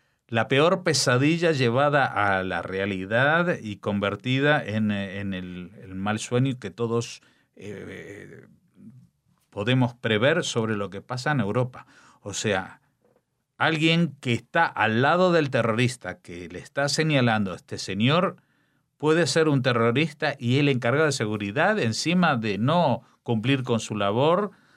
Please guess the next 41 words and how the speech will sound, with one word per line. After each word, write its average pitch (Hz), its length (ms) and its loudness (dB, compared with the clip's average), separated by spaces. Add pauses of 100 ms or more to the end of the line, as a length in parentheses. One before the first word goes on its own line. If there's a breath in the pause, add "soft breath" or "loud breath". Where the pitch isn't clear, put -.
(160 soft breath)
de 117 760 0
estar 135 340 0
al, 98 500 -2
al 98 180 -8
tanto 131 400 0
de, 107 200 -2 (400 soft breath)
de 107 160 -2
la 95 160 0
revisión 104 640 0
de, 101 420 0
de 101 140 -4
un 110 160 2
sospechoso, 156 880 -2
mm, 110 280 0
le, 101 440 -2
le 110 120 0
echa 160 200 -2
en 190 100 -2
cara 214 240 0
a - 20 -4
la 135 100 -2
señorita 131 640 -2 (200 loud breath)
esa 123 220 -2
actitud, 151 720 4
eh, 131 200 4
xenófoba 135 880 2
o 120 120 4
racista, 147 480 -2
como 113 160 -2
diciendo, 123 320 -4 (480 loud breath)
"Eh, 151 200 2
no 135 100 4
está 131 180 0
bien 220 160 4
sospechar 139 520 -2
de 135 80 0
la 87 100 -4
gente 196 360 -6
por 113 200 -8
su - 100 -12
aspecto". - 560 -12